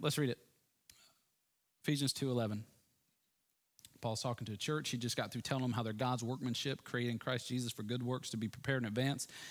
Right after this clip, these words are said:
And right off the bat, as they're going, "What, what, what does that work look like?" He talks to them about reconciliation. He says, "Therefore," verse eleven,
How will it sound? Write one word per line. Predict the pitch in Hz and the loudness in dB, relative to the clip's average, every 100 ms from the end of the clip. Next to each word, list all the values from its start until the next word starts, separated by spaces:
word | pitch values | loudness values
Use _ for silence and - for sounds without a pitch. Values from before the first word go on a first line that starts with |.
| - | -8
And | 117 | 0
right | 117 143 | 4 4
off | 127 | 4
the | 127 | 2
bat, | 147 143 123 | 4 4 4
as | 120 | 2
they're | 113 | 0
going, | 113 113 | 0 0
"What, | 147 185 | 0 0
what, | 202 - | 0 2
what | 180 | 2
does | 185 | 2
that | 175 | 2
work | 170 165 | 2 2
look | 180 170 | 2 2
like?" | 95 - | 2 2
He | - | -2
talks | 110 101 - | -2 -2 -2
to | |
them | 110 | 2
about | 107 92 - - - - - - | 2 2 -2 -20 -20 -20 -6 -2
reconciliation. | 107 107 104 113 113 - - _ | 0 0 2 2 0 -2 -8 _
He | - | 0
says, | 135 123 | 2 4
"Therefore," | 139 190 - 117 | 6 6 4 2
verse | 143 | 4
eleven, | 143 131 | 6 6